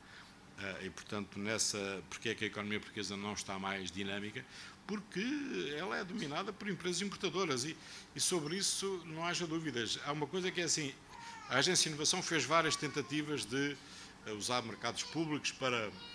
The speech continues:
para apoiar a inovação, et cetera e tal. Eh, alguns casos foram bem-sucedidos, é o caso do passaporte eletrónico, ou de software para hospitais, et cetera. Houve,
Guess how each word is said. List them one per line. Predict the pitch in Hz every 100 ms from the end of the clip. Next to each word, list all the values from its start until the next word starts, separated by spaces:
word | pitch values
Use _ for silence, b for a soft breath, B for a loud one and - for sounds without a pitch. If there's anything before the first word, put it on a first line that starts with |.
| - - - - - - -
para | 120 110 104
apoiar | 101 117 120
a | 120
inovação, | 104 107 - 170 165 120
et | -
cetera | 139 139 107
e |
tal. | 98 85 - B B B - - 165
Eh, | 160 - -
alguns | 113 123 -
casos | 117 -
foram | 113 104
bem-sucedidos, | 107 117 - 156 160
é |
o | 92
caso | 98 90
do |
passaporte | 95 98 95 - 101 101
eletrónico, | 92 85 113 151 110 80 -
ou | 87 85
de | -
software | 113 95 - 98
para | - 95
hospitais, | - - - 131 107 87
et | 80
cetera. | 120 156
Houve, | 127